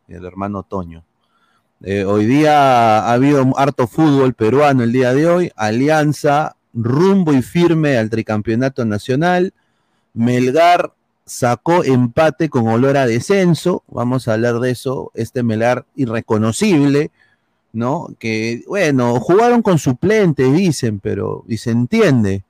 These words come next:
pero es Melgar. O sea, en-, el juego no está todavía. Encima Soso se hace expulsar de una manera, creo, muy tonta.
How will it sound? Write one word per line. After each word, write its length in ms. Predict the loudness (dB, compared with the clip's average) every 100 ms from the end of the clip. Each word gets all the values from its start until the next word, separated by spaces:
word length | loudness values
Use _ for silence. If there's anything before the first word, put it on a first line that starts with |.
| _ _ _ _ -8
pero 220 | -4 0
es 120 | 0
Melgar. 600 | 0 -2 0 2 2 2
O 180 | -2 -10 _ _ _
sea, 540 | -20 -18 -18 -18 -20 -20 -20 -18
en-, 300 | -14 -12 -14 -14
el 280 | -10 -10
juego 380 | -6 0 2 2
no 140 | 2 0
está 320 | 0 0 0
todavía. 480 | 2 0 2 0 -2
Encima 440 | -4 -4 -2 -2
Soso 580 | 0 0 0 0 -2 -2 _ _ _ _ _ _
se 180 | -2 0
hace 200 | 2 0
expulsar 880 | -4 -4 0 0 2 2 2 0 -10
de 220 | -14 -6
una 160 | -2 0
manera, 360 | 0 0 0 0
creo, 280 | 0 2
muy 240 | 2 0 0
tonta. 720 | 0 2 4 4 2 0